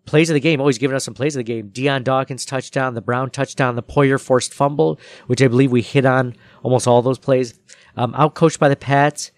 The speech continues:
um, is no disgrace. All the lessons that we needed to learn. Um, he also writes, um, "Extra wall of shame. Our tackling was garbage. When it matters, we can't give Allen the protection he needs," which is an excellent point. I always feel like Dave's right on this one, that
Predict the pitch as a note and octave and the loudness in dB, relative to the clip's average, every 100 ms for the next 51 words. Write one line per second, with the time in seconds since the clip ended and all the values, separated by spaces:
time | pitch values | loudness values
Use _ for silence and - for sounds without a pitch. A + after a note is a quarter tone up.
0 | _ _ _ _ B2+ B2 A#2 D#3+ C3 C3+ | _ _ _ _ -4 -4 -4 -4 -2 2
1 | D3+ C#3 - - D3 D3 - C#3 C3 C3 | 2 2 0 4 4 4 0 0 2 0
2 | C3+ D3 B2 B2+ B2 C3+ C#3 A#2+ A#2 C3+ | 0 -2 -2 -2 -2 -2 -4 -2 -2 -2
3 | C#3+ D3 _ C#3 C3+ C3 A#2+ D#3+ E3+ - | -4 -10 _ 0 0 0 2 4 4 4
4 | C#3 C#3+ - C3 B2 D#3 - C#3+ C#3 C#3 | 4 4 2 -2 -2 -4 0 4 6 4
5 | - C#3+ B2 A#2 D#3 D3+ D#3+ C#3+ A#2+ G2 | 0 0 -2 -2 -2 -2 -2 -4 -4 -4
6 | A#2+ B2 C3+ C#3+ - - _ A2 C#3+ E3 | -2 0 0 -2 -8 -20 _ 0 4 4
7 | D3+ D3 D#3 C3+ A#2 - - _ B2+ - | 2 0 2 2 -2 -4 -14 _ -10 -8
8 | - D3+ D#3 E3 B2+ C#3+ C3+ B2 B2 - | -4 -4 0 0 0 -2 -2 -4 -8 -6
9 | C#3+ C3+ - A2 A#2 A2+ A2 G2 A2+ A#2+ | -4 -4 -6 -8 -10 -10 -10 -10 -8 -4
10 | C3+ A#2 - _ _ - C#3 E3+ - D3+ | -2 -4 -8 _ _ -8 -2 0 0 -2
11 | - C#3 B2+ G#2+ C3+ C#3+ E3+ F3 - E3 | -2 -4 -4 -4 -4 0 2 0 -2 0
12 | C3+ B2+ B2 - _ _ _ _ A2+ D3 | 2 0 -4 -10 _ _ _ _ 0 0
13 | A#2 C3 C3 A#2+ B2 B2+ A#2+ A#2 A2+ | 2 2 2 -2 -4 -6 -4 -4 -6